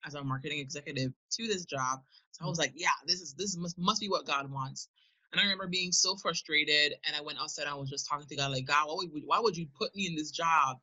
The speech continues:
Speaker 1: Why would you do this to me?" And God was like, "This isn't what I called you to do. This is what
Speaker 2: Mm.
Speaker 1: you wanted to do. And so
Speaker 2: Mm.
Speaker 1: I let you do what you wanted to do. I'm never gonna force you to do something that I wanna do."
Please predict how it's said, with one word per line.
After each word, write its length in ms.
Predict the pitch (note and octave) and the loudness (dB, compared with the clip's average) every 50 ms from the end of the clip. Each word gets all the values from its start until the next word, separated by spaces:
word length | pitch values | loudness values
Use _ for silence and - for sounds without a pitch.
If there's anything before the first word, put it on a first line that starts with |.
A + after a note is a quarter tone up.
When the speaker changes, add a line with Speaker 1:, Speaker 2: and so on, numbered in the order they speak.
| _ _ _ _ - | _ _ _ _ 0
Speaker 1:
Why 100 | - F#3 | 2 4
would 140 | A3+ G#3+ F3+ | 4 4 4
you 120 | G3 F#3 | 2 -2
do 140 | E3 - E3+ | -2 -2 -2
this 240 | E3+ F3+ F3+ - - | -2 0 -2 -4 -4
to 80 | - E3 | -4 -2
me?" 100 | D3+ D3 C#3 | 0 0 0
And 100 | C#3 C3+ | 2 2
God 160 | C#3 E3 G3 | 4 4 4
was 100 | F#3+ D#3+ | 4 2
like, 160 | E3 C3+ - _ _ _ _ _ - | 0 0 -2 _ _ _ _ _ -4
"This 120 | D#3+ F3+ | -4 -2
isn't 140 | B3+ D4 C#4 | -2 0 2
what 120 | B3+ B3 | 4 2
I 60 | G#3+ | 2
called 240 | G3+ - F#3 D#3+ D#3+ | 2 2 -2 -2 -4
you 60 | D#3 | -4
to 80 | D3+ D#3 | -10 -8
do. 200 | C3 C3+ A#2 - - _ _ _ _ - | -6 -6 -6 -6 -8 _ _ _ _ -2
This 240 | F3+ F#3 F#3+ F#3+ | 0 2 4 4
is 60 | F#3 F3+ | 4 4
what 120 | F3+ F3 | 4 2
Speaker 2:
Mm. 40 | D#3 | 2
Speaker 1:
you 240 | E3 E3 G3+ C4+ D#4 D4 | 2 2 4 6 6 6
wanted 320 | B3+ G#3 F3+ F3 F3 E3 | 6 6 6 6 4 0
to 80 | - E3+ | -2 -4
do. 280 | C#3+ C#3 C#3 C#3+ G3+ C4 _ _ _ F3+ | -4 -2 -2 -2 -4 -6 _ _ _ -4
And 280 | G3 G#3+ A#3 A#3+ A#3+ | 0 0 2 4 4
so 100 | A#3 - G#3 | 4 4 4
Speaker 2:
Mm. 60 | G#3+ | 2
Speaker 1:
I 40 | F3+ | 4
let 220 | F3 F3+ F3 F3 | 4 4 2 2
you 140 | F#3+ F#3 F3+ | 0 -10 -8
do 140 | - F3 F3 | -6 -4 0
what 160 | F3 F3 D#3 | 2 2 2
you 140 | F#3 F3 E3+ | 0 -2 -4
wanted 240 | E3 D#3+ E3 F3 F3 | -4 -4 -4 -4 -4
to 80 | F3 F3 | -4 -4
do. 160 | G3 C#4 B3 | 0 2 2
I'm 120 | F3+ D#3 D#3 | 2 2 0
never 160 | D#3+ F3 G3 | -4 -4 -4
gonna 220 | A3 A3+ G#3+ F#3 | -6 -6 -10 -12
force 340 | - - D3 - - - - | -10 -8 -6 -4 -4 -2 -2
you 60 | F3+ D#3+ | -2 -4
to 60 | D#3 | -2
do 100 | D3+ D#3 | -2 -2
something 400 | - D#3 C#3+ D3 C#3+ D#3 D#3 D#3 | -2 -2 -4 -6 -6 -6 -4 -4
that 220 | D3+ C#3+ C#3 C3+ _ _ _ _ _ _ _ _ _ _ _ _ _ _ _ - - | -4 -4 -6 -6 _ _ _ _ _ _ _ _ _ _ _ _ _ _ _ 2 4
I 120 | C3+ E3 | 4 4
wanna 260 | F3 - - C#4+ A#3 F3 | 4 2 0 0 0 0
do." 240 | C#3 C3 C3+ C3+ | 0 -4 -6 -8